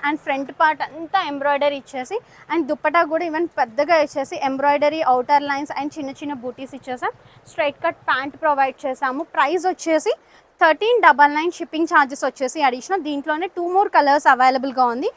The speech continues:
మంచి ప్యారెట్ గ్రీన్ కలర్ తీసుకొచ్చేసాము. చాలా అంటే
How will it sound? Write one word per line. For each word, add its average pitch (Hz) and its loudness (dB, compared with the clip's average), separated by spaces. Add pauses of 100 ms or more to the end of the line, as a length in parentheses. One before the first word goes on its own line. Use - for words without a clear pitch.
(300)
మంచి 330 -2
ప్యారెట్ 285 6
గ్రీన్ 320 -4
కలర్ 285 4
తీసుకొచ్చేసాము. 285 -2
చాలా 277 -4
అంటే 302 -4